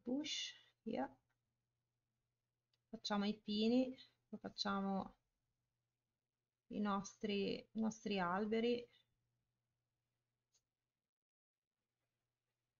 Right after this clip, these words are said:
I'm just sketching,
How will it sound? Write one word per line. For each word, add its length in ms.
I'm 120
just 240
sketching, 680